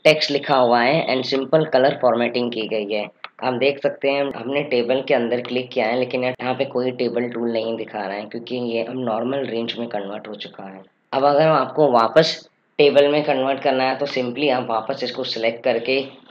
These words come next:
format as table कर दीजिए, otherwise control Z कर दीजिए,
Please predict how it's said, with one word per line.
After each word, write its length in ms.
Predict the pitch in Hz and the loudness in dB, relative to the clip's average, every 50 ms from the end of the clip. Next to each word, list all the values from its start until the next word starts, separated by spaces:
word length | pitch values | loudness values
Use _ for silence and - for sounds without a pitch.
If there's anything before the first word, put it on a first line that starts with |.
| - - | -2 0
format 440 | 117 110 113 117 120 127 127 127 | 2 2 2 2 0 0 0 0
as 140 | 143 131 - - | 0 0 0 0
table 280 | 135 127 123 123 123 123 | 0 0 0 0 -2 0
कर 120 | 135 123 | 0 -2
दीजिए, 380 | 110 110 120 117 110 117 139 - | 0 -2 -4 -4 -2 -2 -2 -2
otherwise 520 | - 123 113 113 113 113 117 131 - - | -2 -4 -4 -4 -2 -2 -2 -2 -2 -2
control 400 | - 120 113 113 120 135 143 139 | -2 -2 -2 0 0 2 2 2
Z 240 | 120 120 117 104 - | 2 2 0 0 0
कर 180 | - 113 104 98 | -2 -4 -4 -4
दीजिए, 340 | 101 101 92 92 101 104 | -6 -8 -10 -8 -6 -6